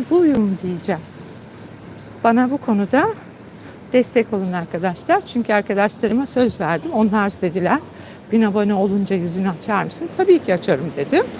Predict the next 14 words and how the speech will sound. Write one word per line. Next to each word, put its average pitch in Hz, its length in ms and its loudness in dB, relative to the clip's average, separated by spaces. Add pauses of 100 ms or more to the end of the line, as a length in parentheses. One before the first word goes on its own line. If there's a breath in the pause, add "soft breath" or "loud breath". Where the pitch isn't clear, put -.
(1200)
Öyle 277 300 8
işte. - 380 -2 (2250)
Güle 277 200 6
güle 285 180 4
yavrucuğum. 262 840 6 (480 loud breath)
On 359 160 10
sekiz 294 360 2
kişi 254 200 0
kanalımızı 294 560 2
izliyorsunuz 214 640 0
arkadaşlar. 196 760 0 (340)
Gel. 254 140 2 (560 loud breath)
Blumi'nin 269 480 6
kanalındasınız. 202 1400 4